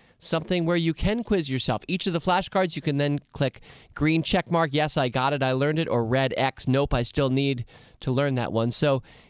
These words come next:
in case you've never dived back into your Kindle app and noticed that flashcard feature, if you're looking to make things stick, take a look. All right, mental tip and trick number three, and this one comes from Mike Kaneko.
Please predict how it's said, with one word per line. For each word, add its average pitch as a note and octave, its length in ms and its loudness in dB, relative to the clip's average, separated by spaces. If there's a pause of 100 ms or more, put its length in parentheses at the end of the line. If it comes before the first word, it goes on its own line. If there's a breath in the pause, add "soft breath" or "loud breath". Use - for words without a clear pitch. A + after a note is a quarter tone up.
in D3 120 -2
case C4+ 280 -2
you've F3+ 160 0
never G3+ 260 2
dived D#3 540 2
back E3+ 300 2
into D3+ 340 0
your D#3+ 120 2
Kindle D3 440 2
app B2 320 0
and A#2+ 220 4
noticed E3 400 2
that C#3+ 180 2
flashcard D3 640 0
feature, C#3 440 -2 (920 loud breath)
if C3+ 120 0
you're D#3 100 2
looking A3 280 0
to G#3+ 60 2
make G#3+ 200 0
things G3+ 260 0
stick, B3 520 -2 (720)
take G#3 180 2
a A#3 40 2
look. C4 200 0 (880)
All C#3+ 80 0
right, D3 180 0
mental E3 280 0
tip F#3+ 300 -2
and D3 180 -2
trick - 500 -4
number C#3 260 -2
three, G3 300 0
and F3+ 80 -2
this A3+ 180 -2
one A#3 140 0
comes A#3 500 -4 (300 soft breath)
from D3+ 240 0
Mike F3+ 400 -2
Kaneko. F3 640 -2